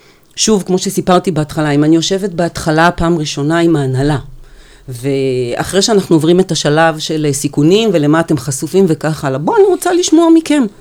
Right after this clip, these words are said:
תגידו לי, אתם מנהלים ומנהלות, איך אתם רואים את החברה שלכם? וברגע שזה מגיע משם, אז כן, אני רואה שינוי.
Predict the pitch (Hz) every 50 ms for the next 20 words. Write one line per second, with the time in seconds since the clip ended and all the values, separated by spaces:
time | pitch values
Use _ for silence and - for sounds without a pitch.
0 | - - - - 208 202 196 302 370 294 370 320 220 180 - - - - - 262
1 | 285 285 254 233 208 180 180 196 226 233 240 233 220 208 196 190 175 170 165 165
2 | 135 127 - - - - - - - - 233 - - 403 392 359 370 370 370 -
3 | 330 - 311 269 254 262 269 269 - - 226 185 156 147 - 143 127 127 127 -
4 | - - _ _ _ _ - _ _ _ _ - - 131 160 143 123 156 151 143
5 | 139 151 180 247 330 311 - - - 247 185 165 170 165 160 151 143 170 226 233
6 | 220 175 151 - - 214 247 294 339 339 - - - - - - 208 208 220 226
7 | - 165 160 147 139 151 143 147 147 - - 156 147 135 123 113